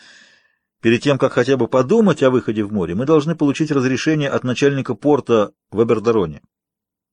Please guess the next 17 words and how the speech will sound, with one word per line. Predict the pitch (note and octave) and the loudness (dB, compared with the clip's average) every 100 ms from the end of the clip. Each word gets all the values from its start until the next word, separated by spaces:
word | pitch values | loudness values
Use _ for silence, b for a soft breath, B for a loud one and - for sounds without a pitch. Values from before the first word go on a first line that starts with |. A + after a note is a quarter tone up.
| _ - | _ -10
"Но | F#2+ | -2
ваши | A#2+ G#2 | -2 -2
самые | - A#2 A#2+ | -2 -2 -2
оптимистичные | - C3+ D3 - D3+ - G#2+ | -4 -6 -4 -4 -6 -6 -8
оценки?" | - B2+ F3 - - _ _ _ _ _ _ _ _ _ _ | -4 -4 -4 -8 -20 _ _ _ _ _ _ _ _ _ _
"В | |
прошлом | - E3 G#3+ A3 F3+ | 0 2 2 0 2
году | F3 D#3+ | 2 2
у | A3+ | 0
нас | D#3 F3 | -2 -2
тут | G3 F3+ | -4 -2
туристы | E3+ E3+ F3+ - | 0 0 0 -4
проторчали | D#3+ D#3 D3+ - E3 D#3+ | -2 0 -2 0 0 0
из-за | B2 C3 | 0 -2
шторма | - D#3+ D#3 | 0 -2 -2
семнадцать | C#3+ C3+ C#3+ D3+ - | -4 -2 -2 -4 -8
суток". | - C3+ - _ | -8 -8 -8 _